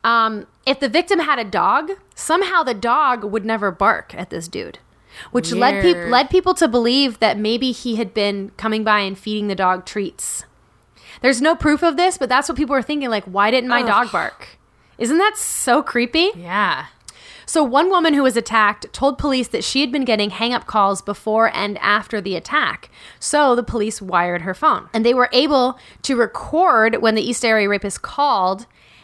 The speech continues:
Speaker 1: and you can listen to it online.
Speaker 2: Nope, absolutely not. Gonna
Speaker 1: Now,
Speaker 2: be a no for me.
Speaker 1: let me tell you this.
Speaker 2: Please don't.
Speaker 1: It is very
Speaker 2: Nope.
Speaker 1: scary.
Speaker 2: N-
Speaker 1: <laughs> I'm not gonna play it for you.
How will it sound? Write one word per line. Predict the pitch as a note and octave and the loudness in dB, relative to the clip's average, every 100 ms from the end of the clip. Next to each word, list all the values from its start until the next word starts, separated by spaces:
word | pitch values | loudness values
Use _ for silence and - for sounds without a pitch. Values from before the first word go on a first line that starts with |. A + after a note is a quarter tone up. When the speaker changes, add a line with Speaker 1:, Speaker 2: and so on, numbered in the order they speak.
| - | -6
Speaker 1:
and | A#3 | -2
you | E4 | 0
can | G4 | 2
listen | F#4+ A4 F4 | 0 0 0
to | C#4+ | 2
it | |
online. | A#3+ A3 A3 A3 | 2 0 0 2
Speaker 2:
Nope, | G3+ - F3+ | 2 0 0
absolutely | A#3+ B3 - C4 A3 | 0 0 -2 -4 -2
not. | A3 E3 - - - | 0 0 -2 -10 -6
Gonna | G3+ | 0
Speaker 1:
Now, | A3 | 0
Speaker 2:
be | F#3+ | 0
a | |
no | F#3 G3 A3+ B3 | -2 0 0 0
for | - F#3+ | -2 -4
me. | E3 - | -6 -4
Speaker 1:
let | G#3+ | 0
me | B3 | 0
tell | A#3 A#3+ | 2 2
you | G#3 | 2
this. | F3 - - - - _ | 0 -6 -10 -14 -18 _
Speaker 2:
Please | - - C4+ C4+ | -20 -12 -8 -6
don't. | - E3 - - | -2 -2 -2 -2
Speaker 1:
It | G#3+ | 2
is | A#3 G#3 - - | 4 2 -2 -12
very | D#3+ D3+ E3 B3 E4+ C4 | -14 -6 0 2 4 2
Speaker 2:
Nope. | G#3 | 0
Speaker 1:
scary. | - F3+ E3 G#3 G#3 A3+ | -4 -6 -6 -8 -10 -2
Speaker 2:
N- | - - - - - - - _ | 0 0 -4 -6 -10 -16 -20 _
Speaker 1:
<laughs> | _ _ _ _ _ A3+ | _ _ _ _ _ -4
I'm | G#3+ G#3+ | -2 0
not | A3+ F4 | -2 -2
gonna | A4+ D#4 | 0 0
play | - A#3 | 0 -2
it | G#3 | -2
for | - - | -6 -12
you. | G#2+ - | -12 -16